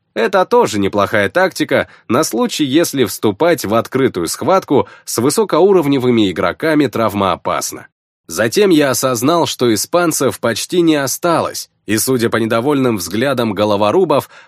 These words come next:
Альку удалось скрыться. Но не прошло и минуты, как новые испанские солдаты стремительно перекрыли подступы к обрыву. Инициатива внезапно перешла в руки врага.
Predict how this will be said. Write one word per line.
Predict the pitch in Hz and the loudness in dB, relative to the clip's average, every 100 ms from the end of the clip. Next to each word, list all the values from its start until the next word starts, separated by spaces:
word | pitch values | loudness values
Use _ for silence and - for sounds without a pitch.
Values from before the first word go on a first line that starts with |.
| _ - | _ -4
Альку | 180 190 156 170 | -2 -2 -2 0
удалось | 160 127 120 101 87 | 0 2 2 2 -2
скрыться. | - - 80 - - - _ _ _ _ _ - | -4 -6 -8 -8 -10 -12 _ _ _ _ _ -8
Но | 90 120 | -2 2
не | 143 | 2
прошло | 147 160 151 170 190 185 | 2 0 0 2 2 2
и | 180 175 | 2 2
минуты, | 175 175 190 185 107 82 - _ | 4 4 4 2 2 -8 -14 _
как | - 98 104 | -2 -2 0
новые | 117 151 135 127 120 | 2 2 2 2 2
испанские | 104 - 151 139 - 131 | 0 -2 -2 -4 -4 -2
солдаты | - 123 120 113 175 165 151 101 | 0 0 -2 0 -2 0 0 -2
стремительно | - 123 185 208 175 160 131 | -2 0 0 0 2 2 2
перекрыли | 123 110 - 175 190 160 | 0 0 0 2 2 2
подступы | 156 160 - 135 131 | 0 -2 -2 -4 -4
к | 104 | -2
обрыву. | 107 98 98 80 64 - _ - - _ | 0 0 -2 -4 -8 -16 _ -20 -20 _
Инициатива | 101 123 131 175 175 233 202 | 0 0 2 2 2 0 -2
внезапно | 139 139 104 160 202 170 156 | 0 0 0 0 0 0 -2
перешла | 135 123 - 151 190 | 0 0 0 0 0
в | 139 | 0
руки | 147 123 110 | -2 -2 -2
врага. | 101 90 85 78 | 0 -2 -4 -6